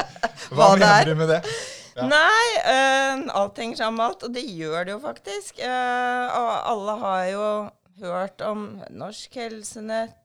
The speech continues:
Speaker 1: eh, e-resept, Helse Norge, Grunndata, og så videre, og så videre. Så jeg skal prøve å sette litt i sammenheng. Eh, for det er jo et viktig tema, det er et viktig felt, og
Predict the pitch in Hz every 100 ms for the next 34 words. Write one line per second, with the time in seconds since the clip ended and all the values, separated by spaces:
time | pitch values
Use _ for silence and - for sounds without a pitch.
0 | _ 214 214 208 208 _ _ _ - 226
1 | 233 226 233 233 226 226 - 202 208 233
2 | 226 226 220 214 196 226 208 208 220 214
3 | 208 202 202 208 - 208 214 208 - _
4 | _ _ _ _ _ - 254 - - 202
5 | 180 147 156 175 170 135 143 175 190 220
6 | 220 254 - 320 190 165 190 226 - -
7 | - 190 185 - 240 262 196 185 294 427
8 | - _ - - 214 214 220 262 220 160
9 | 175 233 254 - - - - - 170 165
10 | 135 143 214 381 240 220 208 - - 139
11 | 202 233 427 415 - - 214 226 226 226
12 | -